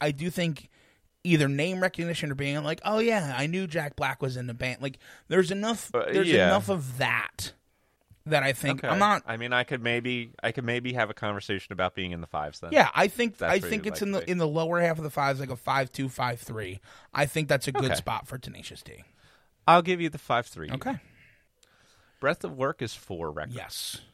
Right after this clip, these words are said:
Speaker 2: Uh, which starts us off with a three point four. Now, I would say that with one R I A A Platinum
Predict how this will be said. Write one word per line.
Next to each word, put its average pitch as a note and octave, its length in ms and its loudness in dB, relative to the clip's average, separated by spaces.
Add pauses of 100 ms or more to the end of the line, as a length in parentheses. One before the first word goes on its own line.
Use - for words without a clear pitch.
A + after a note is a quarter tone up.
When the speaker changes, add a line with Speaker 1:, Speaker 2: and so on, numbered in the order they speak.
(340)
Speaker 2:
Uh, D#2 240 -2 (220)
which F2 440 -10
starts F2+ 440 -4
us F2 280 -6 (140)
off D#2 420 -4 (100)
with D#2 360 -8 (160)
a D#2 400 -8 (160)
three F#2 340 -8
point G2+ 380 -12
four. D#2 420 -16 (580)
Now, G2+ 360 -2 (140)
I G2 120 4
would G2+ 140 -4
say B2+ 220 -2
that A2+ 140 -8 (300)
with G2 220 -6
one G#2 560 -6 (100)
R G2+ 220 2
I F#2 100 2
A D#2+ 280 -2
A D#2+ 40 -8
Platinum D#2+ 560 -4